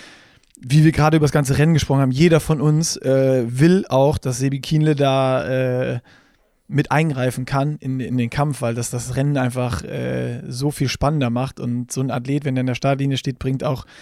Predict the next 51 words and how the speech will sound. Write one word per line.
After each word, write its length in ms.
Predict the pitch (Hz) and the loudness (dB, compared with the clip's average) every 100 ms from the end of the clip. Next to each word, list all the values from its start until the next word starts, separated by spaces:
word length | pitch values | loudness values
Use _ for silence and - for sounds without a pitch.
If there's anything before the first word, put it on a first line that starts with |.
| - - - - | -20 -20 -20 -4
immer 220 | 156 156 | 2 4
so 80 | 143 | 4
eine 140 | 151 | 2
Dynamik 460 | 135 135 139 165 - | 2 2 2 0 0
rein. 240 | 139 147 139 | 2 2 0
Und 100 | 135 | -2
gerade, 960 | 123 143 151 147 143 135 139 131 127 | 0 2 4 2 2 -2 0 0 0
äh, 120 | 117 - | -4 -6
also 160 | 123 | -4
für 120 | 131 | 0
mich 220 | 147 180 185 | 4 4 4
jetzt 180 | 156 | 0
einfach 480 | - 143 151 147 - _ _ _ _ - _ | 0 -2 0 -2 -4 _ _ _ _ -20 _
mit, 300 | 139 143 - - | 0 0 -2 -4
mit 160 | 135 | -2
Sam 280 | - 143 139 | 0 0 2
Long, 320 | 143 156 180 - _ | 2 2 2 -4 _
so 180 | - 143 | -4 -2
der 220 | 139 135 | 2 2
ja 140 | 131 | 2
auch 140 | 127 151 | 0 0
von 140 | 147 | 2
hinten 180 | 147 143 | 2 0
kommen 280 | - 143 139 | -2 -2 0
wird 180 | 147 143 | -2 0
und 240 | 135 135 | -4 -4
mit 160 | 135 135 | -6 -4
Sebi 580 | 147 147 147 143 139 131 - - - - | -4 -2 -2 -2 -4 -10 -16 -20 -20 -14
da 220 | - 131 | -6 -4
einfach 180 | 135 135 | -2 -2
eine 280 | 135 135 135 | 0 0 -2
richtige 280 | 147 143 131 | -4 -4 -2
Bike-Power 460 | 131 143 - 156 | 0 0 2 2
drin 160 | 139 143 | 2 0
ist. 60 | 131 | 0
Also 260 | 131 131 127 - | 0 0 0 -4
drücken 200 | - 170 | 0 2
wir 80 | 165 | 4
Sebi 240 | 147 160 151 | 4 4 2
die 120 | 139 | 2
Daumen, 340 | 143 156 165 | 4 4 4
dass 160 | 151 143 | 0 0
da, 240 | 147 139 | 0 0
dass 140 | 139 - | 0 -2
da 100 | - | -2
alles 240 | 139 - | -2 -2
glatt 200 | 147 151 | -2 0
läuft 280 | 147 143 - | 0 0 -2
und 60 | |
die 80 | 135 | -6
Power 440 | - 143 143 143 | -2 0 2 2